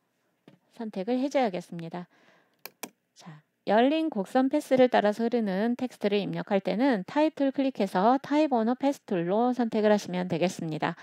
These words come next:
물론 타입 툴로 패스상에 클릭해도 가능합니다. 자, 전문 툴이 있으니까요. 타입 오너 패스 툴을 선택하겠습니다. 자, 그리고요. 패스의 첫 부분 있죠? 그려놨던 첫 부분을 마우스 클릭합니다.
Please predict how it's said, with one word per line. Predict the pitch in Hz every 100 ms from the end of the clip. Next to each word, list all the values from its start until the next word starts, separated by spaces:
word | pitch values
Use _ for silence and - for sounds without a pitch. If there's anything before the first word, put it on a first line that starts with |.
| - - - - -
물론 | 180 240 311
타입 | 294 359 359
툴로 | 240 214 269 202 -
패스상에 | - 330 - 269 269 247 185 196 247 277 285
클릭해도 | - 302 311 - 202 190 214
가능합니다. | 180 156 190 233 196 160 180 240 302 339
자, | - 175 160 175 - - - - _
전문 | - 180 214
툴이 | 294 302
있으니까요. | 190 - 202 - 170 190 277 330 -
타입 | - 214 208
오너 | 190 208
패스 | 269 262 247
툴을 | 226 190 240
선택하겠습니다. | 233 220 208 233 240 - 180 170 185 _ - - -
자, | _ 180
그리고요. | - 196 202 233 302 349 - _ _ _
패스의 | - 349 - 190 226 226 175
첫 | - 330
부분 | 330 254 180
있죠? | 165 - 247 285
그려놨던 | - 185 180 170 208
첫 | 214 302
부분을 | 302 202 190 226
마우스 | 156 175 -
클릭합니다. | - 262 - 170 156 190